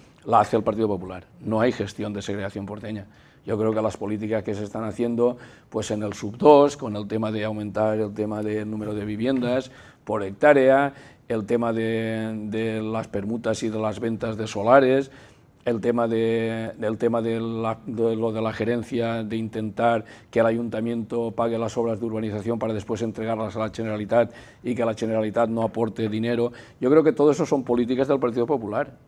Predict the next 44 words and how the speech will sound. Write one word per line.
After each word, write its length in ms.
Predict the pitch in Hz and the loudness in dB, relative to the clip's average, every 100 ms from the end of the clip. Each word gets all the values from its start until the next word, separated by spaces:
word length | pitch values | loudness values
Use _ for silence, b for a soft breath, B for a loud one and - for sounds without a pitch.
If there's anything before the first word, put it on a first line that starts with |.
| _ - | _ -12
no 260 | 113 110 | -6 -4
son 200 | 113 120 | -4 -2
de 100 | 123 | -2
segregación 480 | 120 127 107 98 101 | -2 -2 -2 -4 -8
porteña, 480 | 101 98 123 123 101 B B B B B | -10 -8 -4 -4 -6 B B B B B
a 120 | 123 92 | -4 -4
no 120 | 95 | -2
ser 220 | 113 107 | -2 0
que 80 | 113 | 0
los 160 | 120 | -2
militantes 480 | 107 98 95 101 107 | -4 -6 -6 -6 -4
de 100 | 107 | -6
segregación 360 | 104 107 104 107 | -4 -4 -4 -4
porteña 400 | 107 101 131 110 | -4 -2 0 0
o 40 | |
los, 140 | 101 - | -4 -10
que, 140 | 92 90 | -14 -10
los 200 | 98 95 | -10 -8
dirigentes 460 | 95 95 101 101 101 | -8 -8 -8 -6 -6
de 40 | |
segregación 320 | 101 104 107 | -4 -4 -4
porteña 300 | 104 104 123 | -8 -6 -4
que 60 | 123 | -4
están 160 | 107 104 | -4 -8
en 60 | |
el 20 | |
ayuntamiento 340 | 104 107 104 120 | -8 -8 -6 -4
sean 280 | - 131 113 | 0 0 -2
del 140 | 101 | -8
P 100 | 85 | -10
P, 220 | 98 123 120 b b b b - | -6 -6 -8 b b b b -14
o 120 | 104 | -10
sea, 240 | 101 101 104 | -4 -2 -2
gente 500 | 104 107 113 123 113 | -4 -4 0 0 0
que 140 | 113 | -2
ideológicamente 920 | 107 104 104 98 101 110 110 113 107 | -2 -2 -4 -4 -4 -2 -2 -4 -2
estén 280 | 117 - 123 | -4 -2 -4
cercanos 560 | - 113 - 107 98 98 | -4 -6 -6 -8 -8 -10
al 120 | 98 | -12
P 120 | 95 | -6
P. 220 | 104 - - B B B B _ - - | -2 -2 -4 B B B B _ -20 -8
Con 180 | - 101 | -2 -2
lo 120 | 98 | -2
cual, 300 | 92 101 117 | 2 2 2